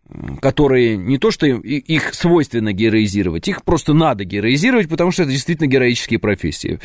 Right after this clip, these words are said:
В первую очередь, конечно, речь идет о военнослужащих. И это уважение к военнослужащим надо демонстрировать. Если общество не демонстрирует уважение к собственным военнослужащим,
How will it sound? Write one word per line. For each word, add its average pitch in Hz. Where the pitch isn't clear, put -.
В -
первую 180
очередь, 190
конечно, 143
речь 131
идет 120
о 107
военнослужащих. 104
И 143
это 180
уважение 180
к -
военнослужащим 156
надо 156
демонстрировать. 123
Если 165
общество 185
не 170
демонстрирует 143
уважение 139
к -
собственным 113
военнослужащим, 208